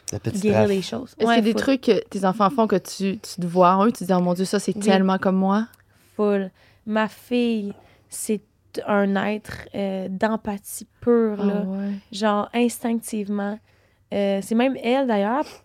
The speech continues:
Speaker 2: parce que, c'est, en fait, je sais que ça vient pas du père, parce qu'il y a pas ce dis-, il tient pas ce discours-là, mais c'est elle qui, qui m'est arrivée à un moment donné, puis qui m'a dit, « Maman, je veux pas faire bobo aux animaux. » Puis j'étais comme, « Hey, d'où ça vient ? » Tu sais,
Speaker 1: Puis elle a
Speaker 2: puis je
Speaker 1: quel
Speaker 2: me
Speaker 1: âge ?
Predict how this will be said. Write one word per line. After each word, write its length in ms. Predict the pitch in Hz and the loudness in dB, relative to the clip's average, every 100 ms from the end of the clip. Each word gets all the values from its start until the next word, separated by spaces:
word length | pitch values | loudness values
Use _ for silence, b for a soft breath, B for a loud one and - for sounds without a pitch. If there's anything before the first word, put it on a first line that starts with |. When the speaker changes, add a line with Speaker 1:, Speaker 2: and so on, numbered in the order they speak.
| - | -8
Speaker 2:
parce 140 | 226 | -8
que, 60 | 220 | -8
c'est, 140 | - - | -12 -8
en 140 | 202 | -6
fait, 140 | 196 247 _ _ - - - | -4 -6 _ _ -20 -20 -8
je 120 | 202 | -6
sais 140 | 202 262 | -4 -2
que 60 | |
ça 100 | 220 | -2
vient 140 | 190 180 | -2 -4
pas 100 | 202 | -6
du 100 | - | -2
père, 220 | 208 208 | -4 -2
parce 140 | 196 | -6
qu'il 140 | - 190 | -8 -6
y 100 | 185 | -6
a 40 | |
pas 120 | - | -8
ce 120 | - | -8
dis-, 220 | 190 - - | -8 -10 -14
il 60 | |
tient 180 | - 202 | -6 -4
pas 100 | 208 | -4
ce 100 | 214 | -6
discours-là, 340 | 196 - 196 254 | -8 -4 -2 -2
mais 100 | 247 | -2
c'est 120 | 214 | -2
elle 120 | 233 | -2
qui, 100 | - - | -6 -18
qui 160 | - 202 | -10 -6
m'est 140 | 185 | -2
arrivée 340 | 196 180 208 247 | -2 -2 -2 -2
à 40 | |
un 40 | 208 | -2
moment 220 | 185 185 | -2 -2
donné, 240 | 185 220 - | -2 -6 -8
puis 160 | - - | -20 -20
qui 140 | - 208 | -4 0
m'a 140 | 190 | 0
dit, « 260 | 185 214 240 b b b b b b - | 0 -4 -6 b b b b b b -2
Maman, 220 | 233 302 | 2 4
je 80 | 277 | 2
veux 60 | |
pas 120 | 247 | 0
faire 180 | 277 302 | 2 2
bobo 260 | 254 226 277 | 2 0 0
aux 60 | |
animaux. » 340 | 262 226 208 240 _ _ _ _ - - _ _ _ _ _ b b b b b | 0 0 -2 -6 _ _ _ _ -20 -20 _ _ _ _ _ b b b b b
Puis 100 | - | -8
j'étais 140 | 202 196 | -2 0
comme, « 100 | 196 - | -2 -4
Hey, 320 | 214 311 254 196 208 | -4 -2 -4 -6 -10
d'où 380 | 185 185 294 | -12 -4 -2
ça 240 | 381 254 196 | 0 0 0
vient ? » 320 | 185 214 294 392 | 2 2 2 0
Tu 80 | _ _ _ _ _ _ | _ _ _ _ _ _
sais, 220 | - 302 | 2 2
Speaker 1:
Puis 100 | 320 | 6
elle 20 | 127 | 4
a 20 | |
Speaker 2:
puis 60 | 135 | 6
je 40 | |
Speaker 1:
quel 100 | - | 6
Speaker 2:
me 40 | |
Speaker 1:
âge ? 360 | 185 208 - | 6 4 -4